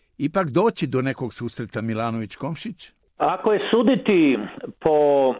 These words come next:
Speaker 2: izjavi gospodina Milanovića u izbornoj noći, onda ja taj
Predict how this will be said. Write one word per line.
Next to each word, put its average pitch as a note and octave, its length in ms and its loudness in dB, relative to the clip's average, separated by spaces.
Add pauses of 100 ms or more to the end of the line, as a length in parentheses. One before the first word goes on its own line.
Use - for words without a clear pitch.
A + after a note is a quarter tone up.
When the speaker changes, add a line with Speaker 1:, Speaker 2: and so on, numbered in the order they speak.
(180)
Speaker 2:
izjavi B2+ 920 4 (220)
gospodina C#3 600 2
Milanovića B2+ 800 2
u A2 80 2
izbornoj B2+ 540 2
noći, A2 500 0 (340)
onda F3 360 2
ja E3 200 4
taj E3 320 0